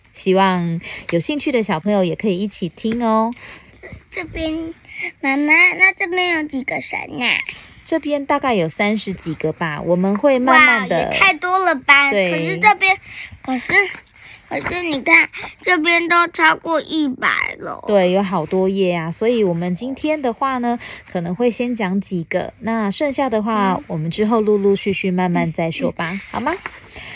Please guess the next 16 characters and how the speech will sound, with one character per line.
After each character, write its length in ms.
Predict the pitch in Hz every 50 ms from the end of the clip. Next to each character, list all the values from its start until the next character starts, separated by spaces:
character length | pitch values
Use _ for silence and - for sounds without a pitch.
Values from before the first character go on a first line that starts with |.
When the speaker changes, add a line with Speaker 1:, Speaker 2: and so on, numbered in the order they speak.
| - - - - - - - - - - - - -
Speaker 1:
今 160 | - 220 220
天 160 | 208 208 214 214
要 120 | 220 214
说 200 | 190 - 226 208
的 100 | 202 190
这 120 | - 226
本 200 | 208 190 160 165
故 180 | 170 240 247 233
事 360 | 202 - - 214 196 180 175
是 320 | 160 - - 220 190 175 165
希 420 | - - - 214 220 226 220 226
腊 320 | 226 233 233 214 196 180
神 380 | 165 - - 175 160 165 175 175
话 220 | 196 226 208 196
绘 260 | 196 - 269 254 226 185
本， 280 | - 170 156 151 151